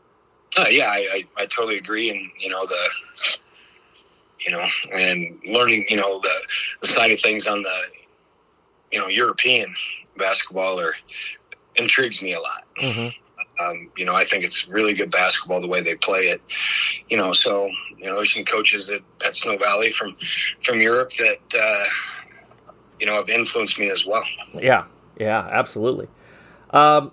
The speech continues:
Speaker 2: how about your dad? You know, your dad, like you said, he, he, uh, you had said he's a longtime, uh, coach, been in it for forty plus years. Uh, so, so obviously that's gonna be a big part of, and, and like, like you had said, it's a big reason why you got into it in the first place.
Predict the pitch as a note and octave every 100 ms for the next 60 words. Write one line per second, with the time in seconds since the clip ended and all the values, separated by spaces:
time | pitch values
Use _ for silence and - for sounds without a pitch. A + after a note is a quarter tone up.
0 | _ G3 B3 - F#3 F3 F#2 - _ B2+
1 | C3 C3+ B2 D3 C#3+ C#3 - C#3 A#2 C3+
2 | - A#2 A2+ A#2 A2+ A2+ B2+ A#2+ C3 A#2+
3 | B2 A#2+ A2+ - - - - A#2+ C#3 C#3
4 | C#3+ C3+ C3 C3 - - B2 A#2 - C3+
5 | C3 - B2 A#2+ B2+ A#2 A#2 - C3 C3
6 | - B2 B2 B2 A#2+ C3 - - - -
7 | - - B2+ B2+ B2+ C3+ C#3+ - - C#3+
8 | C3 E3 D#3 - C#3 C3+ D3 B2+ B2 A2
9 | A#2+ B2+ - B2+ A#2 - A#2 A2+ A2 -
10 | A#2+ A2+ A#2 A#2+ - B2 A#2+ C3 D#3 -
11 | A#2 G#2 A2+ - A2+ B2 A2+ A#2+ A#2 A2+
12 | A#2 A#2 A2+ B2+ B2 A#2 A2 G#2+ C3+ D3+
13 | A#2 A2